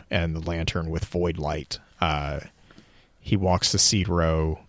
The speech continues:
with all the seed, like, she sprinkles a handful of seeds and she's like, "Make sure to walk the row. It's getting dark."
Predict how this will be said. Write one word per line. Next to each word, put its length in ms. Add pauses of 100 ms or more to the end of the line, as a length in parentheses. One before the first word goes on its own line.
with 280
all 160
the 140
seed, 400
like, 180
she 160
sprinkles 420
a 40
handful 400
of 80
seeds 560
and 120
she's 160
like, 140
"Make 140
sure 120
to 80
walk 220
the 80
row. 480
It's 160
getting 240
dark." 460